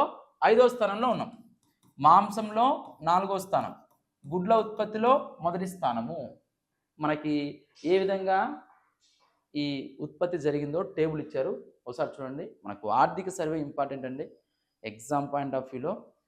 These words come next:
ఏవైతే ఇష్యూస్ మనకు మెన్షన్ చేశారో, ఆ సిలబస్లో ఉన్న అంశాలను అనుసంధానం చేసుకుని మొత్తం ఆర్థిక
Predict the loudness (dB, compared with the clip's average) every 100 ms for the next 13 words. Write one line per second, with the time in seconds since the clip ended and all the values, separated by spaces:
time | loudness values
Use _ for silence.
0 | _ -8 -4 -6 -6 -8 -8 -8 -10 -6
1 | -8 -6 -10 -10 -8 -8 -8 -8 -6 -8
2 | -12 _ _ _ _ _ _ 2 2 2
3 | -2 -2 -2 -4 -2 -2 -2 -4 -4 -8
4 | -8 -8 -6 -8 -10 -12 _ _ -10 -8
5 | -6 -6 -6 -6 -8 -10 -10 -6 -6 -8
6 | -16 _ _ _ _ _ _ _ -8 -4
7 | -4 -4 -6 -6 0 0 0 -8